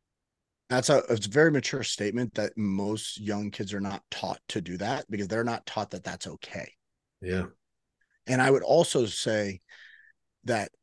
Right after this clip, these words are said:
Speaker 1: it actually makes you look better, and you'll be invited into conversations more often if you're a young coach, be willing to do that, because then they go, "Man, he's, he's willing to kinda hear me out."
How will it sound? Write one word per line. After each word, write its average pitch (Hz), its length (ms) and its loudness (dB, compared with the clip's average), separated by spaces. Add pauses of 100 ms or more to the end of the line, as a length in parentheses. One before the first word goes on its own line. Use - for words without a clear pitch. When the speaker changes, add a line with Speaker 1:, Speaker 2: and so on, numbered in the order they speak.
Speaker 1:
it 123 220 4
actually 135 460 0
makes 113 440 0
you 117 100 0
look 101 380 -4 (160)
better, 113 440 -2 (140)
and 117 180 2
you'll 127 120 8
be 123 140 4
invited 113 540 4
into 110 400 -2
conversations 104 840 -4
more 101 220 0
often 135 420 -2
if 120 160 -6
you're 113 140 2
a 107 40 2
young 107 260 0
coach, 123 280 -2 (360)
be - 120 -6 (180)
willing 113 280 2
to 104 120 -4
do 82 200 -8
that, 135 300 0
because 101 280 -2
then 117 220 2
they 113 140 2
go, 101 240 0
"Man, 113 420 0 (240)
he's, 131 420 -2
he's - 320 -6
willing 123 300 4
to 101 160 0
kinda 101 240 -2
hear 113 200 -2
me 92 160 0
out." 110 260 -2